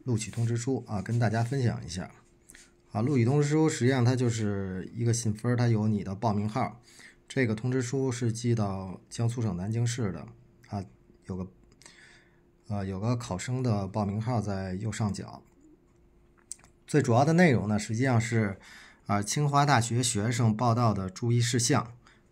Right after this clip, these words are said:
跟大家分享一下呢，觉得还是很有意思的。呃，它的印刷当时还都是繁体字，也就是说在当时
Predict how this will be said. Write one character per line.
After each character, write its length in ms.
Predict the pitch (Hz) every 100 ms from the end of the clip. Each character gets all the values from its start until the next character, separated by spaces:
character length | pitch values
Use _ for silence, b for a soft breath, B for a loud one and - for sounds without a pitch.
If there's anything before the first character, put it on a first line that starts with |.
| _
跟 140 | 135 135
大 120 | 127
家 140 | 147
分 140 | 147 165
享 200 | 123 90
一 40 |
下 120 | 117
呢， 100 | 107
觉 140 | 104 110
得 80 |
还 80 | 107
是 60 | 110
很 140 | 110
有 100 | 117 95
意 160 | 123
思 180 | 92 -
的。 120 | - - b b b b -
呃， 220 | 90 90 - -
它 140 | -
的 80 | 139
印 160 | 151 117
刷 260 | 123 139
当 200 | 143 139
时 200 | 135 127
还 180 | 113 113
都 220 | 120 127
是 200 | 131 107
繁 240 | 92 90 110
体 120 | 107
字， 240 | - 101 - -
也 120 | 104
就 180 | 143 127
是 200 | 120 101
说 420 | - 135 139 - B B B
在 180 | - 120
当 240 | 117 135 147
时 480 | 117 127 135 127